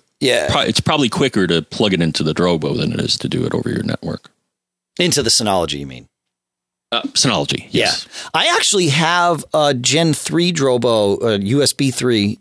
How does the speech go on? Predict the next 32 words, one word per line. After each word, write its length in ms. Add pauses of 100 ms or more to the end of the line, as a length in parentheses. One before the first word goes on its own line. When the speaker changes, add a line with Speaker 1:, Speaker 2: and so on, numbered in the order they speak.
(180)
Speaker 1:
Drobo 580
attached 760
to 80
m-, 180
one 140
of 60
my 100
Synologies, 760 (460)
and 320
that's 320
what 140
my 100
Synology 560
backs 280
up 140
to 200
and 80
has 240
for 140
a 40
long 220
time. 340 (640)
And 400 (380)
works 220
great. 280 (540)
I 60
know 100
it 120
sounds 200
kinda 200
crazy, 360
but 220